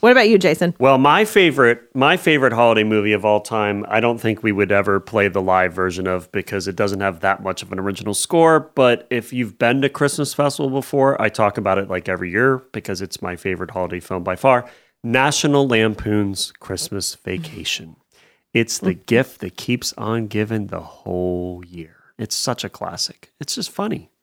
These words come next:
Speaker 2: I, I, I have the whole thing memorized, and, uh, it's
Speaker 1: Do
Speaker 2: just a
Speaker 1: you?
Speaker 2: great film. Pretty much. Just ask my family. I, it,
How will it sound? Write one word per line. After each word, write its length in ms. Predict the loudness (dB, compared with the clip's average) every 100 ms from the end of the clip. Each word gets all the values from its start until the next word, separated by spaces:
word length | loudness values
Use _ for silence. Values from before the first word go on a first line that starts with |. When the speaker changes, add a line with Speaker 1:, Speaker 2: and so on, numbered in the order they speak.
| _ _
Speaker 2:
I, 160 | -4 -4
I, 220 | -6 -10 -8
I 60 | -2
have 160 | -2
the 100 | 0
whole 140 | 0 0
thing 260 | 0 0
memorized, 580 | 0 -2 -6 -10 -14 -18 _
and, 380 | -10 -6 -6 -4
uh, 280 | -2 -4 -6
it's 160 | -8 2
Speaker 1:
Do 100 | 4
Speaker 2:
just 80 | 6
a 40 |
Speaker 1:
you? 140 | 6
Speaker 2:
great 200 | 6 2
film. 200 | -4 -20 _ _
Pretty 200 | -8 -4
much. 440 | -2 -2 -4 -12 -20 _ _ _ _
Just 180 | 0 4
ask 200 | 4 4
my 120 | 2
family. 400 | 4 2 2 2
I, 120 | 2 2 0
it, 200 | -4 -4